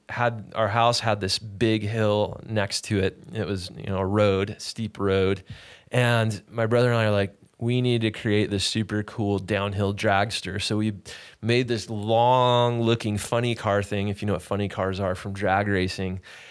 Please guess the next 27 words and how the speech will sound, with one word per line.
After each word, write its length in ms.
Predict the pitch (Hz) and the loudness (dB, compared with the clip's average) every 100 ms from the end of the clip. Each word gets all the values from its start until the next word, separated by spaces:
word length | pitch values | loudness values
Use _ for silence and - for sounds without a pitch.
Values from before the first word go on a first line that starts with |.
| - | -10
And 420 | - 110 107 107 | -2 0 2 2
we 120 | 110 107 | 0 0
put 260 | 127 113 | 2 0
the 80 | 110 | 0
skate 360 | - - 117 98 | -2 0 0 2
wheels 280 | 113 110 | 2 4
up 160 | 107 98 | 4 2
front, 440 | - 110 107 107 | 0 0 2 0
skate 280 | - - 104 | -2 -2 0
wheels 320 | 98 107 104 | 2 2 2
in 80 | 101 | 0
the 60 | 98 | 0
back. 580 | 104 101 104 101 107 - - - - - _ _ _ - | 2 4 4 2 -2 -12 -20 -20 -20 -20 _ _ _ -2
I 100 | 123 | 0
think 420 | - 156 190 190 | 0 2 2 2
we 120 | 180 | 0
made 240 | 123 113 | 4 4
a 80 | 107 | 4
break. 580 | 98 104 98 95 - - _ | 2 4 4 2 -2 -18 _
I 80 | 123 | 2
don't 200 | 127 107 | 2 0
think 200 | 120 110 | 0 0
it 120 | 104 | 0
worked 280 | 90 98 101 | 0 0 -2
very 320 | - 98 95 | 0 2 2
well, 380 | 98 98 98 95 | 4 4 4 4
but 300 | 113 123 113 | 4 4 2